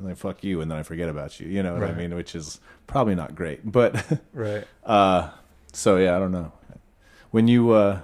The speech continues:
Speaker 2: Mm.
Speaker 1: sorry, w-, how
Speaker 2: No,
Speaker 1: does,
Speaker 2: no, no, I was
Speaker 1: um,
Speaker 2: just, just thinking about that. When, uh, y-, I think it's a, the reason why I don't do social media is, like, the very brief amount of time I was on it some years back, I, I noticed.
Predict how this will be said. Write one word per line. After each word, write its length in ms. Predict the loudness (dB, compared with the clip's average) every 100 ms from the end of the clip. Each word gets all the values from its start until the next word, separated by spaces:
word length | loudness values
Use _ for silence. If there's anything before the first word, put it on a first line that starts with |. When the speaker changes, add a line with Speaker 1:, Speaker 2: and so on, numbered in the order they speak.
| -12
Speaker 2:
Mm. 240 | -14 -10
Speaker 1:
sorry, 240 | -2 -2 -2
w-, 440 | -4 -6 -8 -4
how 80 | -4
Speaker 2:
No, 100 | -2
Speaker 1:
does, 160 | -2 -6
Speaker 2:
no, 220 | -12 -14
no, 80 | -10
I 120 | -6
was 20 | -6
Speaker 1:
um, 60 |
Speaker 2:
just, 160 | -6 -12 _ _
just 180 | -16 -12
thinking 220 | -12 -10
about 240 | -10 -10 -12
that. 200 | -16 -18 _ _ _ _ _ _ _ _ _ _
When, 220 | -4 -2
uh, 160 | -2 -4 -10
y-, 280 | -12 -8 -10 -6 2
I 100 | 2
think 200 | 2 -2
it's 160 | -4 -2
a, 220 | -4 -6 -14 _
the 140 | -8 -6
reason 440 | -4 -6 -6 -4
why 300 | -2 0 0
I 100 | -2
don't 380 | 0 -2 -4 -12
do 160 | -12 -10
social 380 | -8 -8 -8
media 560 | -8 -8 -6 -6 -6 -8 -16 _ _ _
is, 180 | -8 -2
like, 160 | -2
the 80 | -2
very 380 | -4 2 2 2
brief 340 | 0 -4 -4
amount 220 | -4 -6 -6
of 60 |
time 200 | -6 -4
I 80 | -4
was 140 | -6 -4
on 180 | -4
it 140 | -4 -8
some 220 | -12 -10
years 160 | -10 -10
back, 300 | -10 -10 -10
I, 240 | -10 -10 -14
I 60 |
noticed. 600 | -12 -10 -10 -10 -14 -20